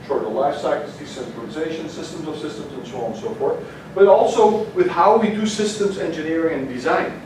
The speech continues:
So cloud-based, high-performance computing, big data, immersive visualization, net-enabled collaboration. These are different ways in which we do these systems engineering and design. Both of these combined provide a context, and then within that context,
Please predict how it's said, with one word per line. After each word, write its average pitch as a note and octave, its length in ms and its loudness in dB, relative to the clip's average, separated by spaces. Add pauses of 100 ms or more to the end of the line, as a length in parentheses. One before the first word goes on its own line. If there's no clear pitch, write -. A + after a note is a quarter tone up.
(380)
So - 220 2
cloud-based, D3+ 680 2 (180)
high-performance C3 540 -2
computing, D3+ 560 -6
big C3+ 260 -6
data, B2+ 280 2
immersive B2 440 -2
visualization, A#2+ 840 -6
net-enabled A2+ 560 -8
collaboration. G#2+ 600 -6 (240)
These F3+ 120 -2
are F3 260 2 (240)
different D#3+ 280 -4
ways C#3 200 2
in C3 140 -8
which A#2 80 -10
we B2 480 -8
do A3 120 -2
these - 220 -10 (340)
systems - 460 -12
engineering G#2 400 -12
and - 340 -16
design. - 220 -16 (420)
Both A3 300 6
of G3 60 0
these F#3+ 180 -6
combined E3 560 2
provide C#3+ 400 4
a D#3 200 0
context, G3+ 560 -6 (440)
and C3+ 220 -4
then C#3 280 0
within C#3 360 -2
that C#3 240 -2
context, C3+ 520 -6